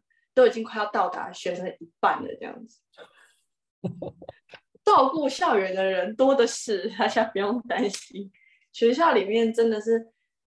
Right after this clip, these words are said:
你从校门走进去的那一刻，你马上就会感受到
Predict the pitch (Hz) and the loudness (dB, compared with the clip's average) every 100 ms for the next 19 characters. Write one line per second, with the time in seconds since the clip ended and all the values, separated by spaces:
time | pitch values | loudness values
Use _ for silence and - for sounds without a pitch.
0 | _ _ _ _ _ 190 185 175 - - | _ _ _ _ _ -10 -10 -10 -14 -6
1 | 185 185 196 208 - 311 208 165 170 - | -2 -2 -4 -8 -2 0 2 -2 -6 -8
2 | - 175 160 - 220 196 214 185 185 175 | -4 -2 -2 0 0 0 -2 -4 -4 -8
3 | 175 190 180 170 175 156 - 208 196 196 | -8 -10 -10 -10 -10 -10 -6 -6 -2 0
4 | 196 190 165 156 - 185 175 180 175 | 0 0 -6 -8 -4 -2 0 -2 -4